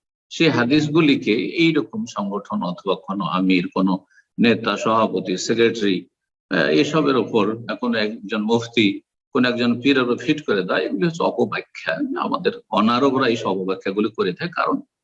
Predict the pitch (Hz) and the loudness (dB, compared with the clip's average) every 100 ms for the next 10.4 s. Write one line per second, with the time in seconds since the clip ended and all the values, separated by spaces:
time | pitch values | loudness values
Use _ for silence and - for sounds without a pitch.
0 | _ _ _ - 101 127 131 127 135 127 | _ _ _ -2 2 2 2 0 -2 -2
1 | - 107 117 92 92 87 87 - _ _ | -2 0 0 0 -2 -2 -4 -8 _ _
2 | _ 90 92 131 139 113 90 - 87 73 | _ -4 2 4 4 4 2 0 -6 -12
3 | - - _ - 85 95 95 80 92 90 | -14 -20 _ -6 -2 -2 -2 -2 0 0
4 | 82 80 95 - 92 92 - 90 87 110 | 0 -2 -2 -2 -4 -4 -6 -4 -4 -4
5 | 104 98 - - - - 160 147 139 131 | -2 -2 -2 -2 -2 0 0 4 4 2
6 | 131 131 - _ _ _ - 95 95 87 | -2 -6 -20 _ _ _ -4 0 2 0
7 | 87 120 131 127 117 113 - 156 151 - | 0 2 4 4 2 -2 -2 0 0 -2
8 | 143 143 - 131 160 147 110 101 104 117 | -2 -2 -4 -8 -6 -6 -4 -4 -4 -6
9 | - 123 98 95 - 95 - 82 80 80 | -8 -6 -2 -2 -2 -4 -6 -8 -8 -10
10 | 73 - - 82 | -12 -14 -12 -12